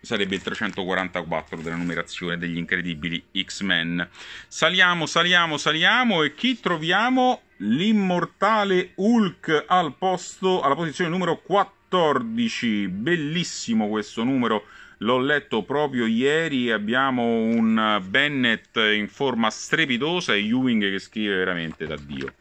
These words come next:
Bellissimo l'incontro tra Wolverine e Sasquatch.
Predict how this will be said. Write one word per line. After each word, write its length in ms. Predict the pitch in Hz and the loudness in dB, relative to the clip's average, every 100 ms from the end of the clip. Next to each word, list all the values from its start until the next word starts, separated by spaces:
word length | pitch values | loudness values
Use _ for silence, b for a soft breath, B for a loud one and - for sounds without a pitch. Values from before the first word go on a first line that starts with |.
| b b b b | b b b b
Bellissimo 760 | - 92 92 95 95 - 92 85 | -6 -2 0 -2 -4 -6 -4 -4
l'incontro 580 | 82 78 92 87 82 82 | -4 -4 -6 -4 -8 -6
tra 220 | 85 76 | -4 -4
Wolverine 680 | 71 87 92 87 82 80 | -4 -4 -4 -4 -4 -4
e 40 | 78 | -6
Sasquatch. 800 | - 123 135 - 101 92 - | -6 -6 -6 -8 -8 -8 -12